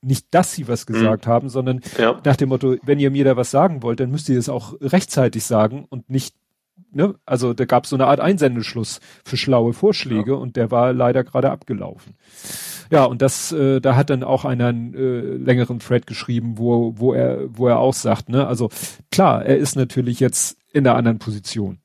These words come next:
Speaker 1: Ne?
Speaker 2: Ja.
Speaker 1: Dass, äh, er jetzt als, genau, er ist Gesundheitsminister, nicht Diktator. Ne? Und er kann jetzt nicht einfach sagen, „So, es wird jetzt so und so und so gemacht.“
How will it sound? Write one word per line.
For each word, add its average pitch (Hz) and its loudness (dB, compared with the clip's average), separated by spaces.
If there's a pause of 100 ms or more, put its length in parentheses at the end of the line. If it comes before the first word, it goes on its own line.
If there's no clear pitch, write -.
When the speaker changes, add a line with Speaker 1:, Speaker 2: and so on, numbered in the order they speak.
(1120)
Speaker 1:
Ne? 175 2
Speaker 2:
Ja. - 0 (1600)
Speaker 1:
Dass, - -4
äh, 117 -2 (220)
er 123 2
jetzt 120 2
als, 120 0 (640)
genau, 123 2
er 127 2
ist 131 -6
Gesundheitsminister, 135 0
nicht 123 -2
Diktator. 123 0 (500)
Ne? 143 -2 (460)
Und 110 -12
er 110 0
kann 131 2
jetzt 123 2
nicht 131 0
einfach 117 0
sagen, 117 2
„So, 120 2
es 123 -4
wird 123 0
jetzt 123 -2
so 135 -2
und 120 -6
so 127 -4
und 120 -6
so 147 2
gemacht.“ 120 0